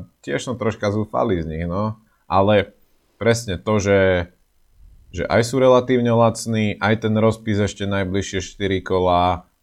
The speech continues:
presne do, a ideálne do tej ďalšej prestávky majú dobrý a človek sa ich veľmi nechce zbavovať, ale no zároveň, <laughs> zároveň to môže veľmi ublížiť,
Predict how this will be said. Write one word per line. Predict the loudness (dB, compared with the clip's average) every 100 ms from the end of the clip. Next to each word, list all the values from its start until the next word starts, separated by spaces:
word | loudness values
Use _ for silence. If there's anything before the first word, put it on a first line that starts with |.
| _
presne | -4 -4 -4
do, | -6 -6 -8 _
a | -2 0
ideálne | 2 2 2 -2 -2
do | -2
tej | -2 -2
ďalšej | 0 -2 -4 -6
prestávky | -4 -6 -2 -2 -2 -4 -8 -8 -10 _ _ _ _ _ _ _ _
majú | -4 0 0
dobrý | 0 0 0 2 2 0 -6 -20 _ _ -6
a | -2 0 0 -2 -8 _ _ -14
človek | -2 -2 0
sa | 0
ich | 0 0
veľmi | -2 -2 -2 -2
nechce | -4 -4 -6 -4
zbavovať, | -2 -2 0 -2 -2
ale | -2 -2 -4 -8 _ _ _ _ _ _ _ -8
no | 0
zároveň, | 2 4 4 2 -2 -4 -4
<laughs> | -10 _ -6 4
zároveň | 6 8 6 2
to | 2
môže | 4 4
veľmi | 6 4 4
ublížiť, | 2 2 2 2 2